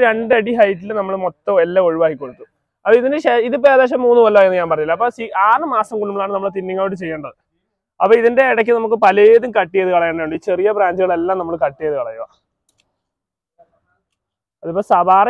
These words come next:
ആയതുകൊണ്ടാണ് നമുക്ക് ഇത്ര branches വരുന്നത്. ഇപ്പൊ നമുക്ക് red ഹൈബ്രിഡോ prickosio ഒന്നും ആണെങ്കിൽ ഇത്ര വലുപ്പവും വരില്ല, ഇത്ര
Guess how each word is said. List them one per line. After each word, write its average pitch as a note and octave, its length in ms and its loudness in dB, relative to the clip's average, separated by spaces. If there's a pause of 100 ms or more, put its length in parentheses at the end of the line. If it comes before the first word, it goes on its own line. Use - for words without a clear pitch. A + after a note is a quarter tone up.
(160)
ആയതുകൊണ്ടാണ് A#3+ 800 2
നമുക്ക് G#3+ 280 -2
ഇത്ര G#3+ 280 0
branches F#3 480 -2
വരുന്നത്. E3+ 300 -6 (420)
ഇപ്പൊ F3 180 -6
നമുക്ക് G3 280 -2 (100)
red F#3 180 -2
ഹൈബ്രിഡോ F#3+ 400 0 (100)
prickosio F#3 500 -4
ഒന്നും F#3+ 180 -6
ആണെങ്കിൽ F#3 180 -8
ഇത്ര F#3 200 -4
വലുപ്പവും F3 460 -2
വരില്ല, F#3+ 360 -2
ഇത്ര F3+ 180 -4